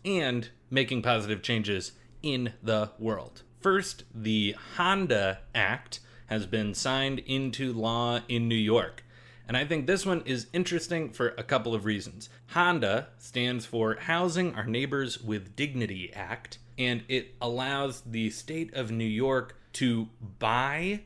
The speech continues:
and convert distressed hotels and commercial office properties into affordable housing for people who need it. Part of the reason I think this is so neat is because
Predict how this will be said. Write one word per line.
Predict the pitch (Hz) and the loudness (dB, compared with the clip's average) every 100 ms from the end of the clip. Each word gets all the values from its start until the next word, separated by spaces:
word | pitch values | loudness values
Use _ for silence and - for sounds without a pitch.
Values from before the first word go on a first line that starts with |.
| - | -10
and | 127 135 139 131 117 | -6 -2 -2 -4 -8
convert | - 123 104 104 151 107 - - - - - | -4 -2 -2 2 2 2 -2 -8 -12 -16 -10
distressed | 117 104 - 131 139 - - - | -6 -6 -6 -4 -4 -4 -14 -20
hotels | - 156 147 - 147 143 139 120 127 | -4 -2 0 -2 0 2 2 0 -2
and | 120 113 | -2 -2
commercial | - 120 113 120 - 131 - - | -4 -4 0 2 2 0 0 2
office | 107 - 160 - | 2 2 -4 -2
properties | 175 170 175 185 202 196 - - - - - | 0 2 2 0 -2 -4 -10 -20 -20 -16 -4
into | 156 156 151 - 143 131 123 | -2 0 -2 -2 0 2 2
affordable | 117 117 127 131 127 120 123 120 - - - | -2 -4 0 2 2 4 4 2 -2 -20 -6
housing | - 120 120 101 90 - - | 0 2 2 0 -6 -10 -6
for | 117 | -4
people | 104 110 113 110 - | -2 -2 0 -2 0
who | 117 | 0
need | 117 123 | 2 0
it. | 82 - - - - | -2 -8 -18 -20 0
Part | 208 | 4
of | 202 | 6
the | |
reason | 175 156 139 117 | 6 4 2 2
I | 123 175 | 2 4
think | 135 107 | 2 2
this | 107 - | 0 -2
is | 104 | -2
so | 117 | 0
neat | 110 107 110 110 | 2 2 2 0
is | 107 | -4
because | 98 104 117 110 | -4 -2 0 0